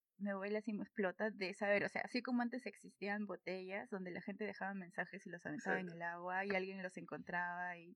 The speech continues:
Speaker 1: se enteraba de esa historia, yo creo que más o menos pasa eso ahora, ¿no? Es como que
Speaker 2: Sí.
Speaker 1: en el mar de la internet dejas tu podcast y en algún momento alguien te va a escuchar, y, y, y me gustaría mucho que justamente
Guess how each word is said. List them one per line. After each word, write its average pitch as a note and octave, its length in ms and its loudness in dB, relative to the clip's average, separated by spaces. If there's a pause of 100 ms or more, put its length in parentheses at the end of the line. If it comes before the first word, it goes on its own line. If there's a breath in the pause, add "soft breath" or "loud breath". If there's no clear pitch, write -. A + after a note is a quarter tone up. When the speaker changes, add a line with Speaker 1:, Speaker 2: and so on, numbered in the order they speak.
Speaker 1:
se F#3+ 120 -4
enteraba F3+ 360 -2
de G3+ 40 -4
esa G3+ 120 -12
historia, G#3 380 0 (440 loud breath)
yo A#3 160 4
creo B3+ 180 6
que A#3 200 2
más A3 240 2
o A#3 40 6
menos A3 300 2 (400)
pasa G3+ 240 4
eso G3+ 160 0
ahora, F3+ 340 0
¿no? F3 180 -4
Es G3+ 100 -6
como G#3+ 180 2
que F#3 300 0
Speaker 2:
Sí. - 60 -8
Speaker 1:
en G3 220 0
el G3 80 2
mar G3+ 240 4
de G#3+ 80 4
la G3 100 2
internet F3+ 640 -2
dejas G3 300 -4
tu F3+ 100 -8
podcast G#3 540 -4
y - 20 0
en G3+ 120 -2
algún G3 240 -4
momento G3 420 -4
alguien F#3+ 280 -2
te F3 120 -4
va E3+ 80 -4
a - 20 -8
escuchar, E3+ 800 -4
y, F3+ 220 -12 (560 loud breath)
y, G#3+ 340 0
y A3 40 8
me A3 160 6
gustaría G#3 460 4
mucho G#3+ 300 4
que E3 80 -2
justamente F#3 1120 -2